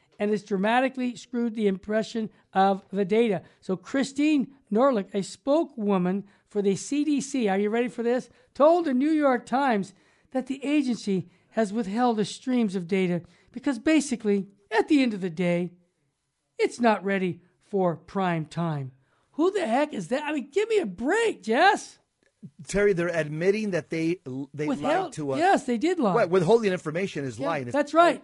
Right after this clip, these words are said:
Speaker 1: I agree,
Speaker 2: vi-,
Speaker 1: Jess.
Speaker 2: violation of the <laughs> eighth commandment.
Speaker 1: Yep.
Speaker 2: Uh, it just, the world that we're living in, I just, I just can't believe that we have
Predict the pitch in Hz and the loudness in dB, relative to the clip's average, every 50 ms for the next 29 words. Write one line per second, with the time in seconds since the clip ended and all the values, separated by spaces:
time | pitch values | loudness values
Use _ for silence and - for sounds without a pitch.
0 | _ - 254 277 285 247 294 330 311 175 214 220 226 170 180 175 165 160 170 165 | _ -4 -2 -2 0 -2 -2 -2 -2 -2 -4 -2 0 0 0 2 2 2 0 -2
1 | - - 151 143 139 - - - 156 - - - - - - 170 170 170 - - | -2 -4 -6 -6 -4 -4 -4 -4 -4 -6 -8 -14 -16 -6 -2 -2 -2 -2 -4 -6
2 | - 156 147 151 156 160 151 139 127 120 113 - 226 240 233 240 _ _ _ _ | -8 -6 -4 -2 -2 -2 -2 -4 -6 -6 -8 -8 -10 -10 -10 -12 _ _ _ _
3 | _ _ - 151 156 156 - _ 170 180 180 - 220 202 - - - - - _ | _ _ -6 -6 -6 -6 -8 _ -4 -4 0 0 0 0 0 -4 -8 -14 -14 _
4 | - - - 175 175 156 156 160 156 208 240 247 254 190 170 165 165 165 196 208 | -18 -14 -12 -12 -8 -6 -4 0 4 4 6 6 4 2 2 0 2 2 2 2
5 | 202 175 156 147 151 - - 156 165 156 165 175 - - - 156 165 180 185 - | 2 -2 -2 -4 -4 -6 -6 -6 -6 -4 -6 -8 -8 -6 -4 -4 -4 -4 -6 -4
6 | - 196 170 175 135 151 151 165 170 175 170 143 - _ _ _ _ _ _ _ | -4 -4 -4 -4 -6 -6 -2 -2 -2 -2 -2 -4 -8 _ _ _ _ _ _ _
7 | _ 135 156 160 165 175 190 170 160 185 175 165 147 - | _ -4 -4 -2 -2 -2 -2 -2 0 0 0 0 -2 -4